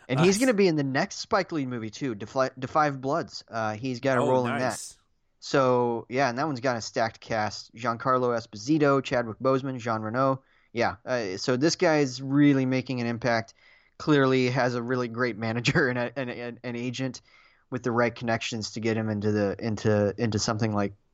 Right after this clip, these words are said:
Speaker 1: this role, you
Speaker 2: Well,
Speaker 1: know?
Speaker 2: it, well, it's like you
Speaker 1: And,
Speaker 2: said,
Speaker 1: uh,
Speaker 2: like, he,
Speaker 1: yeah.
Speaker 2: Richard Jewell is a very, he's a very specific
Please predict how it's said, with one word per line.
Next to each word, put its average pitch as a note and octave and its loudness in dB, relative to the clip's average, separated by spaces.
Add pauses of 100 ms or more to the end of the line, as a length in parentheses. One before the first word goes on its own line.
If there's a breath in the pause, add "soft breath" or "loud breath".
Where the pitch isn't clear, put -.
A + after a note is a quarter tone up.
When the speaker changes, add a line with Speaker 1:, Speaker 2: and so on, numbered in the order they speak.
(180)
Speaker 1:
this B2 0
role, C#3+ 2
you - -4
Speaker 2:
Well, - -
Speaker 1:
know? B2+ 2
Speaker 2:
it, - -6
well, F3+ -2
it's F3 -8
like F3+ -4
you - -
Speaker 1:
And, A2+ 2
Speaker 2:
said, A2 0
Speaker 1:
uh, A2 -2
Speaker 2:
like, G#2 0
he, D3 -14
Speaker 1:
yeah. C3 -12 (380)
Speaker 2:
Richard E3 -6
Jewell D3+ -4
is B2 -12
a A#2+ -8
very, B2+ -8
he's A#2+ -14
a A#2 -12
very A#2 -6
specific A2 -14